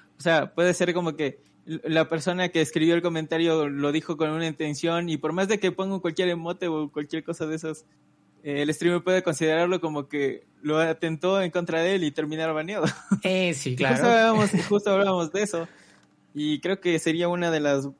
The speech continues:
Speaker 1: una buena pregunta para hacer en una entrevista, justo como hablábamos.
Speaker 2: Claro.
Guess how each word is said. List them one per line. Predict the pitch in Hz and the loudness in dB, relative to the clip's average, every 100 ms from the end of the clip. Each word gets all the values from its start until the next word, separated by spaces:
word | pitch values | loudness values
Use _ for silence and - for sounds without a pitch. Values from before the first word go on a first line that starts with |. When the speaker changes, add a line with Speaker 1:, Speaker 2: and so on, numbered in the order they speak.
| _ | _
Speaker 1:
una | - 170 170 156 | -12 -6 -2 -2
buena | 151 170 165 | -2 -2 -4
pregunta | 147 160 175 139 | -4 -6 -4 -6
para | 127 127 | -4 -6
hacer | 127 139 | -6 -6
en | 131 131 | -6 -8
una | 135 135 123 123 131 - | -8 -8 -8 -10 -14 -14
entrevista, | 135 - 127 131 - - - 143 _ _ _ | -14 -12 -10 -8 -10 -12 -16 -18 _ _ _
justo | 143 139 | -8 -8
como | 127 127 | -8 -6
hablábamos. | 123 156 156 131 131 - - - | -4 -4 -4 -8 -14 -20 -20 -8
Speaker 2:
Claro. | - 151 165 160 147 | -2 0 0 0 -2